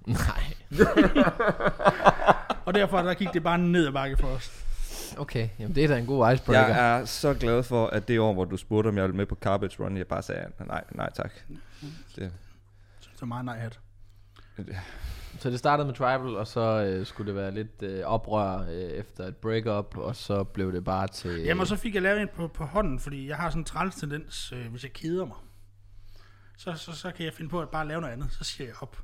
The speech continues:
Speaker 2: Så jeg lavede en job, fik lavet en jobstopper på min hånd, så jeg ikke bare kunne vende tilbage og sælge mælk i
Speaker 1: Var det
Speaker 2: Eliten.
Speaker 1: derfor?
Speaker 2: Ja. Det er den eneste grund til, det var for, det var for at bremse mig selv i at tage, tage en dum beslutning og gå væk fra noget, jeg rent faktisk godt kunne lide at lave.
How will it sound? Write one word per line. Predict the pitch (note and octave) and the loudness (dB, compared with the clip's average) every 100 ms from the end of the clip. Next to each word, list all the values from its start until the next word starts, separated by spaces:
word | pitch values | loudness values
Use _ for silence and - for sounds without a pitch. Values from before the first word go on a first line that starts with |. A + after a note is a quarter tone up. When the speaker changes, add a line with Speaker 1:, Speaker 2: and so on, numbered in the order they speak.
| - - - | -14 -18 -16
Speaker 2:
Så | - D#3+ | -10 -4
jeg | D#3 | 0
lavede | F3+ F3+ | 2 2
en | F3 E3 | 0 -2
job, | F#3+ F3+ - | -2 -2 -2
fik | D#3 | -4
lavet | E3 | -4
en | E3+ | 0
jobstopper | G3 G3+ - C3+ C#3 | -2 -2 -4 -4 -4
på | D3+ | -4
min | D3 | -4
hånd, | E3 C#3+ | -6 -2
så | D3+ | 2
jeg | C#3+ | 2
ikke | E3 | 0
bare | D3+ D#3 | -6 -6
kunne | C#3+ | -4
vende | C3+ B2+ | -6 -6
tilbage | C3 C#3+ | -6 -6
og | D3+ | -6
sælge | C3 B2 | -6 -4
mælk | D3+ D3 A2 | -4 -4 -8
i | A2 G#2+ G#2 - - - - - - - - - - - | -10 -10 -14 -16 -20 -20 -20 -20 -20 -18 -18 -14 -14 -12
Speaker 1:
Var | A#2 | -4
det | |
Speaker 2:
Eliten. | A2+ F3 | 0 6
Speaker 1:
derfor? | D#3+ C3+ C3 C3 - - | 6 6 2 -4 -8 -6
Speaker 2:
Ja. | E3 - - - - - | -6 -8 -20 -20 -20 -20
Det | - | -10
er | |
den | D#3+ | -6
eneste | F#3+ - | -4 -4
grund | E3+ | -8
til, | D3+ | -6
det | D3+ | -4
var | E3+ | -6
for, | E3 | -4
det | D3 F3+ | -6 -4
var | E3+ | -4
for | F3+ | -2
at | D#3+ | -2
bremse | D#3+ F3+ - | -2 -2 -4
mig | D3+ | -2
selv | F3 | -2
i | D3 | -2
at | C#3 | -4
tage, | D#3+ D#3 - | -2 -2 -4
tage | E3+ | -6
en | D3+ | 0
dum | F3+ | -2
beslutning | D3 - F3+ - C#3 B2 - - - - - | -2 -6 -6 -6 -8 -8 -14 -18 -14 -10 -8
og | E3 | -6
gå | C#3+ | -4
væk | D3 E3+ | -4 -4
fra | D#3+ | -6
noget, | D3+ | -6
jeg | C#3+ | -6
rent | C#3 | -6
faktisk | C#3 C#3 | -8 -10
godt | D3 | -10
kunne | - D#3 | -8 -8
lide | B2 | -8
at | |
lave. | A2 | -8